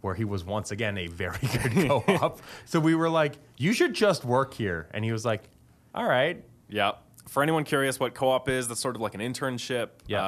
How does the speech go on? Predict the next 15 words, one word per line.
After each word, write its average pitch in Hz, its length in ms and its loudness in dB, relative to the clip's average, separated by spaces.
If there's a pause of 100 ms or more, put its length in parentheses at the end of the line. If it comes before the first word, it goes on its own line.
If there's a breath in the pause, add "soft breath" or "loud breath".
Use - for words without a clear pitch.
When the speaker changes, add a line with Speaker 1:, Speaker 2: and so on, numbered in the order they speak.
Speaker 2:
uh, 92 40 -6
from 98 220 -6
my 92 120 -4
school. 110 600 -4 (480 soft breath)
Speaker 1:
Yeah, 92 260 -2
it's, 175 200 0
Speaker 2:
Um, 185 60 -4
Speaker 1:
it's 196 220 -4 (120)
really 180 220 0
Speaker 2:
yeah. 107 100 2
Speaker 1:
normal, 120 240 2
especially 131 500 -4
in, 98 460 -2
uh, 87 320 -4
development. 90 600 -6